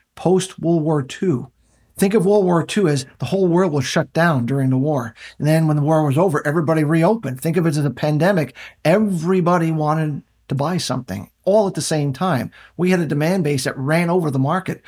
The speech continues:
for twelve years, and it took a while for the market to adjust to that rate of change of demand. So it's really these rate of changes of demand that come out of nowhere that drive these markets higher, not the systemic demographic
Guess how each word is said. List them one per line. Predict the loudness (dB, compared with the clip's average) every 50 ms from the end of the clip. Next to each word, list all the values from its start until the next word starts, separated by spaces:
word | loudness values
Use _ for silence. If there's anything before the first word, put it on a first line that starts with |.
| -20 -20 -20 _ _
for | -4 -2 0 0 0 0 -2 -6 -10 _ _ _
twelve | -8 -4 -2 0 0 0 0
years, | 0 0 0 -2 -4 -6 -8 -6
and | -2 -2 -2
it | -2
took | -2 -6 -8 -8 -12 _ -6
a | -6
while | -4 -2 0 0 2 2 0 -2
for | -4 -4
the | -4 -2
market | 0 0 0 0 -2 -8 -12 -12 -18 -20 _ _ _
to | -6 -4 -4
adjust | -2 0 0 0 0 -2 -6 -12 _ _ _ _ _ _ _ _
to | -4 0
that | 0 0 0 0
rate | 0 0 2
of | 0 0
change | -2 -4 -2 -2 -2 -2 -2 -4
of | -4
demand. | -4 -2 0 0 0 0 -2
So | -2 -2 -2
it's | -2 -4 -4
really | -2 -2 0 0 0 0 0
these | 0 0 0 -2
rate | -4 -4 -4 0 0 0 0 -2 -4
of | -8 -10 -8
changes | -10 -8 -6 -4 -2 0 0 0 -2 -2
of | -4 -4 -4
demand | -6 -4 -2 -2 0 0 0 2 0 0 -2 -4 _ _ _ _ _ -10
that | -10 -10
come | -4 -4 -2 0
out | 0 2
of | 2
nowhere | 2 2 2 2 2 2
that | 2 0 -2 -4 -8 -16 _ _ _ _
drive | -6 -2 0 2 4 4 4 2 2 2 2 2 0 -2 -4 -10 _ _ _ _ _ _ _ _ _
these | -4 -4 -4 -4
markets | -4 -2 -2 -2 -2 -4 -6 -4
higher, | -2 2 2 4 4 2 2 0 -4 -8 -16 -8 _
not | -2 0 2 4 2 2 0 -2
the | -4 -6 -4
systemic | -4 -4 -6 -4 -2 0 2 2 2 2 2 0 -2 -6 _ _ _ _
demographic | -4 -2 0 0 -2 0 2 2 2 2 0 0 0 0 0 0 -2 -4 -10